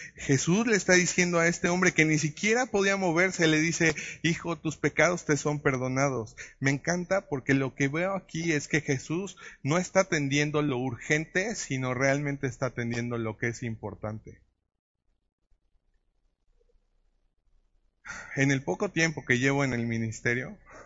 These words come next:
algo he podido ver, y es que mucha gente llega a la iglesia porque tronaron con su pareja, porque le diagnosticaron una enfermedad,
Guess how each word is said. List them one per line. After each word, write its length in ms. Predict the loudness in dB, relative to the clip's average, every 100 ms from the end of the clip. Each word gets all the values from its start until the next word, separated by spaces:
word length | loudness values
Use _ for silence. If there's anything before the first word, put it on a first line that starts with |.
| -20 _ _ _ _ _ _ _ _ _ _ 0
algo 240 | 2 2
he 40 |
podido 380 | -2 -2 0 0
ver, 400 | 0 0 -2 -8 -18 _ _ _ _ _ _ -20 -2
y 100 | 0
es 100 | 2
que 120 | 2
mucha 460 | 2 0 -4 -4 -4
gente 420 | -2 -2 0 0
llega 280 | 2 4 4
a 40 |
la 160 | 2 2
iglesia 720 | 2 0 0 -4 -6 -6 -12 _ _ -20 -16 -2
porque 260 | 0 0
tronaron 640 | 0 -2 0 2 2 0
con 180 | -4 -8
su 160 | -8 -4
pareja, 640 | -2 0 -4 -6 -12 -14 _ _ -20 -4
porque 240 | -2 4 4
le 120 | 6
diagnosticaron 920 | 4 2 2 0 -2 -4 2 2 2
una 180 | 0 -2
enfermedad, 800 | -4 -4 -4 -2 0 0 -2 -6